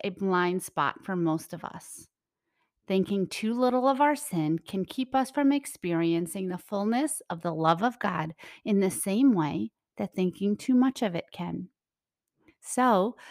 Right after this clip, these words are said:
regardless of if we think we've sinned too much to come back to God, like the choice we spoke about last week, or we really don't think our sin is that bad or even existent at all,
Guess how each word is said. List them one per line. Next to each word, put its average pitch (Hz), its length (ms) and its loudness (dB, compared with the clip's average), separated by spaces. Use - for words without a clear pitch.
regardless 233 640 4
of 208 140 4
if 214 180 2
we 226 100 0
think 214 260 -4
we've 214 180 0
sinned 208 280 -2
too 320 160 6
much 208 340 4
to 214 60 -4
come 185 220 -4
back 170 240 -4
to 185 100 -8
God, 165 380 -2
like 208 180 0
the 196 80 0
choice 185 460 -4
we 196 100 -8
spoke 180 320 -8
about 175 300 -6
last 202 380 -4
week, 190 300 -4
or 285 440 6
we 285 160 4
really 320 300 2
don't 294 280 4
think 294 300 4
our 254 180 0
sin 277 480 2
is 269 380 2
that 277 240 0
bad 254 400 0
or 220 220 2
even 311 440 2
existent 294 480 2
at 285 120 2
all, 208 320 -2